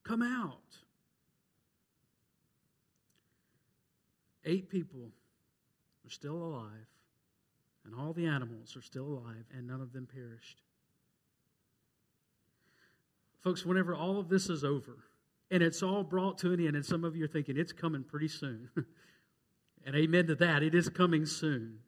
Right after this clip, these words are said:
This is all going to be over soon.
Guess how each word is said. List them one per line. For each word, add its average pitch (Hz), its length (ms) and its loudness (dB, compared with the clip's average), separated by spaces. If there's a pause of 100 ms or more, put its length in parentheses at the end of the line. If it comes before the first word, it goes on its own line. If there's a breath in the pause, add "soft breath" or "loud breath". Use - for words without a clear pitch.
(160)
This 160 160 -2
is 143 140 -2
all 185 240 2
going 185 360 4
to 156 60 -8
be 151 400 0
over 127 560 -2
soon. 113 640 -10